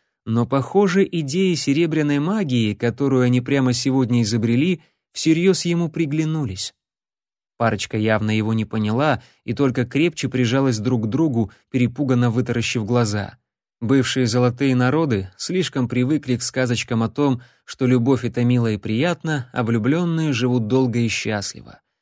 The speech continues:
Но чувствовать любовь, когда вот-вот её потеряешь, любить, когда всё вокруг рушится, когда знаешь, что мир несовершенен, это Ларри сжал кулак,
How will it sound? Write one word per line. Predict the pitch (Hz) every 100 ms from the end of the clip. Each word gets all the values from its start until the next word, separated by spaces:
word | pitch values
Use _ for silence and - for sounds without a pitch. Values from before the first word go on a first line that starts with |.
| _ _ _ -
Но | 107
чувствовать | 101 135 143 - 117 117
любовь, | 107 107 123 135 - _ _ _
когда | - 110 127
вот-вот | 117 123 110 135 143
её | 113 117 127
потеряешь, | 123 113 117 120 156 117 - - - _ _ _
любить, | 117 123 117 165 170 -
когда | 120 123
всё | 123 - 156
вокруг | 131 131 123
рушится, | 123 170 151 120 - - - _ _ -
когда | 113 117
знаешь, | 104 123 156 135
что | - 131
мир | 127 151 131
несовершенен, | 120 123 113 110 - 180 190 120 104 -
это | 151 160 170 165 151 127 _ _ _ _ _ _ _ _ _ _ _
Ларри | 117 120 117 113
сжал | 101 117 101
кулак, | 117 127 147 147